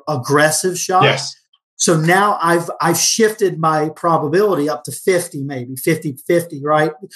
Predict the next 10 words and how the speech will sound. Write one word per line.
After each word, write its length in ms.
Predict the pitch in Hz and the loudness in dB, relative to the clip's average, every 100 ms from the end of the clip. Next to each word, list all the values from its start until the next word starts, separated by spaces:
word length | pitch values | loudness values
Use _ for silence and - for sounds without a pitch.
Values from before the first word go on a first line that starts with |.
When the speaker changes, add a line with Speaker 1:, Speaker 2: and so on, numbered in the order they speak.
| - - | -16 -4
Speaker 1:
So 140 | 202 | -2
this 220 | 180 254 | 2 2
is 120 | 254 | 2
how 100 | 208 | 0
you 180 | 190 180 | 0 0
can 180 | 165 156 | -2 0
negotiate 840 | 156 127 160 185 - - 156 147 139 | 0 0 2 2 2 -2 -2 -2 -2
this 340 | 147 - - _ _ _ _ | -2 -2 -6 _ _ _ _
momentum 1000 | 156 151 147 156 208 247 - 170 147 139 - | 0 2 2 4 4 2 0 -4 -4 -6 -4
probability 880 | 165 156 147 127 165 214 147 123 | 0 2 2 0 2 2 0 -8